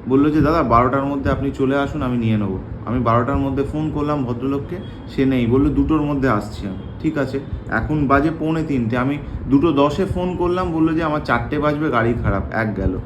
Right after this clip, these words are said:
সেকেন্ড হচ্ছে, এখানে যেটা বলছিলাম তোমাদের, আহ, পর্দা লাগানোর বিষয় ছিল, পর্দার দু তিনজনকে ট্রাই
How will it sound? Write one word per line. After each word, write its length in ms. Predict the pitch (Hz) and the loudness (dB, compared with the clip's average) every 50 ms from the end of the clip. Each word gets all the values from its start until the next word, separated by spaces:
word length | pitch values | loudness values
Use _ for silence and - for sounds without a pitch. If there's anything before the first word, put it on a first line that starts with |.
| - - - - - | -10 -12 -14 -12 -8
সেকেন্ড 440 | - - 160 156 170 185 180 165 180 | 0 2 2 2 2 0 0 0 0
হচ্ছে, 260 | 185 185 - 202 190 | -2 -2 2 2 4
এখানে 320 | 160 - 160 170 170 170 | 4 4 2 0 0 0
যেটা 220 | 160 165 165 170 160 | 0 0 0 0 0
বলছিলাম 440 | 147 156 156 156 160 170 165 180 180 165 | 2 2 2 2 0 -2 -4 -4 -6 -6
তোমাদের, 300 | - 143 135 131 139 143 139 - - - - - - - - | -6 -6 -4 -4 -4 -4 -4 -6 -8 -10 -12 -12 -14 -10 -4
আহ, 200 | 104 110 110 107 101 - - - - - - - - - - | 0 2 2 2 0 -2 -4 -8 -8 -6 -6 -6 -6 -2 0
পর্দা 300 | 127 131 135 135 151 156 | 4 4 4 4 6 4
লাগানোর 400 | 156 151 151 151 156 156 156 135 | 4 2 2 0 0 -2 0 0
বিষয় 300 | 135 131 135 156 151 139 | -2 -2 0 0 0 0
ছিল, 240 | 139 143 143 147 151 - - - - - - - - - | -2 -2 -4 -4 -6 -10 -10 -12 -10 -6 -6 -6 -4 -2
পর্দার 420 | 127 131 139 139 139 165 170 180 175 - - - - - - - 127 127 120 | 2 2 4 4 4 2 0 0 -2 -6 -10 -16 -16 -18 -16 -12 -6 2 2
দু 140 | 156 185 - - | 2 4 2 0
তিনজনকে 440 | 202 196 196 196 196 190 185 185 190 | 0 2 4 4 4 2 4 2 2
ট্রাই 280 | 190 - 165 151 156 | 2 2 0 2 2